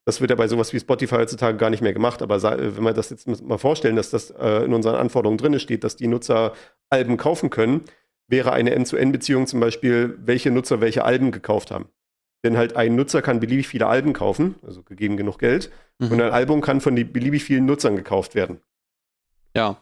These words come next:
Speaker 2: okay.
Speaker 1: Und das ist dann tatsächlich was, was man eben nicht mehr so ohne weiteres einfach als ein Attribut auf einer Seite darstellen kann, weil ja,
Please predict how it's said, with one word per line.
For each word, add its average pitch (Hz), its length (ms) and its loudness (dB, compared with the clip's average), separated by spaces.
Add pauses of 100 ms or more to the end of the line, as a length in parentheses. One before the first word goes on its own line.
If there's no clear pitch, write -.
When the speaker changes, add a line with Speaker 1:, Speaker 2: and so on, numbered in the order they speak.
Speaker 2:
okay. 101 240 -4
Speaker 1:
Und 123 140 2
das 131 140 2
ist 143 120 -2
dann 135 140 2
tatsächlich 139 400 2
was, 131 200 0
was - 140 0
man 123 160 2
eben 123 200 2
nicht 147 160 -2
mehr 131 120 2
so 117 140 0
ohne 117 240 2
weiteres 113 580 -2
einfach 113 300 -2
als 107 180 -2
ein 120 160 0
Attribut 120 400 -2
auf - 120 -4
einer 113 200 2
Seite 127 240 0
darstellen 98 420 0
kann, 113 240 -2
weil 107 240 2
ja, 101 200 0